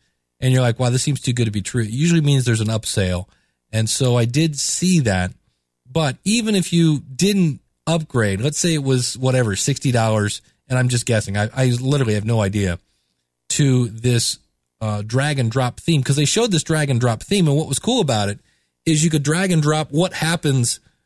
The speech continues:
like, like the actual flow of the order. Like, hey, they register here, take them to this page, then pat page, and this page. So you could actually see the, the process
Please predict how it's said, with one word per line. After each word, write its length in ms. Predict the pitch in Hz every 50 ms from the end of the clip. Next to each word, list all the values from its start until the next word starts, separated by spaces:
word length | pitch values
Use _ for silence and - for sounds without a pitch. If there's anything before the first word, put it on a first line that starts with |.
| _ _ _ -
like, 220 | 147 151 139 101
like 220 | 143 147 139 135 -
the 240 | 135 135 131 135 -
actual 340 | - 151 160 - 165 143
flow 400 | 127 - - - 165 175 170 170
of 180 | 156 - 139 135
the 100 | 135 135
order. 380 | 123 143 156 165 156 127 101 95
Like, 240 | 92 113 113 113 -
hey, 160 | - 165 156
they 140 | 135 127 120
register 440 | 113 135 151 147 151 - - 135 117
here, 340 | - 143 135 135 131 131 - - - _ _ -
take 200 | - 180 165 151
them 100 | 151 151
to 60 | 147
this 180 | 147 147 143
page, 400 | - - 147 139 131 127 127 - _ _ _ _
then 260 | 117 127 151 151 151
pat 260 | - 151 139 135 131 - - _ -
page, 300 | - 131 131 127 120 120
and 260 | - - 123 117 120 131
this 140 | 143 143
page. 400 | - - 123 107 98 95 - - _ _ _ _ _ - _ _ _ -
So 180 | - - - 151
you 100 | 147 143
could 100 | 151 151
actually 220 | 147 - - 135
see 280 | - - - 170 165 151
the, 260 | 135 123 113 113 - _ _ _ _ _ -
the 80 | 139
process 800 | 135 - - - 165 170 170 160 - 139 120 113 113 - - -